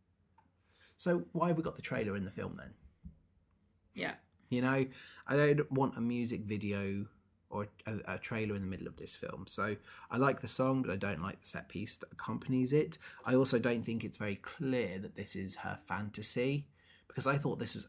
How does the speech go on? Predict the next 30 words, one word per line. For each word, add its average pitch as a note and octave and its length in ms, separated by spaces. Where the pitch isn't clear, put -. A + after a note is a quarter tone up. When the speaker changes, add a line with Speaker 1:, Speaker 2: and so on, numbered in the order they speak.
Speaker 1:
actually G2 460
happening, A2+ 720
'cause B2 180
we B2 80
see C#3+ 300
a B2+ 40
bit E2+ 200
where G#2+ 260
it's A#2+ 200
almost A#2+ 180
like G#2+ 100
she - 120
convinces G#2+ 580
Bucky G2 340
to G2+ 140
join G2 400
her A#2 260
cause, A#2 640
Speaker 2:
Mm-hmm. G3 440
Speaker 1:
and - 0
then A2+ 220
Bucky G#2+ 280
goes G#2+ 220
back - 260
to - 100
being, G2+ 240
like, G2 380
anti-zombie G2+ 920
chief. - 640
I, C3+ 140